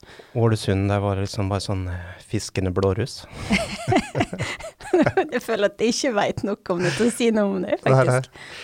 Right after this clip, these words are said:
Speaker 2: Helt ærlig. Det finnes jo en ganske sånn sosietet i Ålesund også, da.
Speaker 1: Ja.
Speaker 2: Så
Speaker 1: Mm. Og så har du vel hatt en, en litt sånn, til dels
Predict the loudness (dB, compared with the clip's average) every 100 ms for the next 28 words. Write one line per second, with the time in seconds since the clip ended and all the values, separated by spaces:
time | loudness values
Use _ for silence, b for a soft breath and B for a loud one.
0 | B -4 -2 0 0 -2 -6 B -20 B
1 | -2 2 2 2 2 2 2 2 2 -2
2 | -6 -6 -6 -8 -8 -6 -4 -2 -4 -6
3 | -6 -8 -10 _ _ -8 2 4 2 B
4 | B -14 -8 -6 -8 -10 -2 4 4 2
5 | -4 _ _ -20 B B B -2 2 4
6 | 6 4 4 2 0 -8 0 2 2 0
7 | _ _ -8 -2 0 2 2 2 0 -10
8 | -20 _ _ _ _ -4 0 0 2 4
9 | 4 2